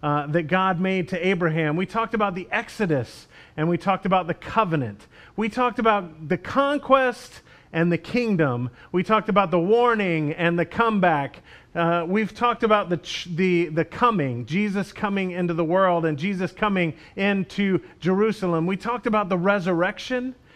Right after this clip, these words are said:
Uh, l-, two weeks ago, we talked about the mission of God's people. And last week, we talked about the church. That means this week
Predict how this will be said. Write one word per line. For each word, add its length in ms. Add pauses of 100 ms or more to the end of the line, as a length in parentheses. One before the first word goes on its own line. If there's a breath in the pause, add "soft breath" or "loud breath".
(280 loud breath)
Uh, 280
l-, 140 (120)
two 220
weeks 300
ago, 200
we 160
talked 300
about 320
the 80
mission 760 (380 soft breath)
of 320
God's 360
people. 440
And 120
last 400
week, 400 (300 soft breath)
we 140
talked 340
about 480 (300 soft breath)
the 80
church. 760 (440 soft breath)
That 180
means 320
this 280
week 380